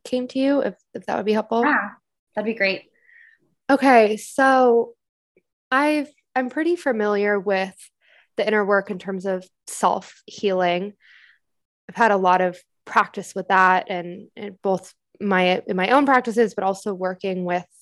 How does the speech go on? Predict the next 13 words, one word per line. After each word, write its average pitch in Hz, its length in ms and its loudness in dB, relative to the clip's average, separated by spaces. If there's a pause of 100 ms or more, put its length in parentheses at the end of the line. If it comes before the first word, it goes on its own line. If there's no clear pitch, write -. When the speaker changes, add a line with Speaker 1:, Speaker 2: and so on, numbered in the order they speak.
(120)
Speaker 1:
um, 180 580 -4 (120)
mentors. 190 720 2
But 196 440 2 (680)
I, 233 800 6 (1040)
in 170 320 0 (160)
doing 302 400 4
that, 190 320 2
I 220 440 4
had 233 180 -4
uncovered 262 540 -2 (120)
years 202 440 -2
ago 180 600 -4
that 196 500 2